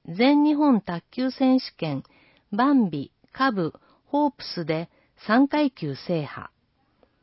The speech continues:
二千十八年全日本選手権ジュニア女子シングルス優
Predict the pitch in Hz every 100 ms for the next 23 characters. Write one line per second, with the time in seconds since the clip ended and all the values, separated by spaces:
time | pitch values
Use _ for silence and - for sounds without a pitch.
0 | _ _ _ _ 226 233 349 359 220 190
1 | 202 214 214 - 180 147 135 - 151 240
2 | 294 294 285 277 277 - 247 254 - -
3 | 160 139 - - 170 240 254 269 269 240
4 | 262 - 190 - 247 190 151 143 - 110
5 | 143